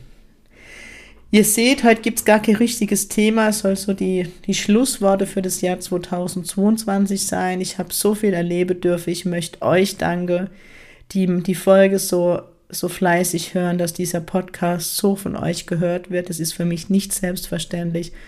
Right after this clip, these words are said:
Ich glaub, das ist heute Folge hundertsechsundsechzig oder hundertfünfundsechzig, überlegt mal, und der Podcast wird immer noch so gefeiert und gehört. Also krasse Scheiße, <laughs> auf Deutsch gesagt, um nochmal vulgär zu bleiben, wie man mich kennt. Und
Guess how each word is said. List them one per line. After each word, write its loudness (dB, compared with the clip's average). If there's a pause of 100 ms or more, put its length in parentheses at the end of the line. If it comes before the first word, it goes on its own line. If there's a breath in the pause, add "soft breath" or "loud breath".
(300 loud breath)
Ich -16
glaub, 4
das 0
ist -2
heute 0
Folge -2
hundertsechsundsechzig -2
oder -4
hundertfünfundsechzig, -2
überlegt -4
mal, -2
und -2
der 0
Podcast -6
wird -4 (100)
immer 4
noch 0
so 2
gefeiert -2
und -4
gehört. -4
Also -6 (1040 loud breath)
krasse 0
Scheiße, 2
<laughs> 10
auf 2
Deutsch 2
gesagt, -4
um -4
nochmal -4
vulgär -2
zu -6
bleiben, 0
wie -2
man -4
mich -6
kennt. -4
Und -4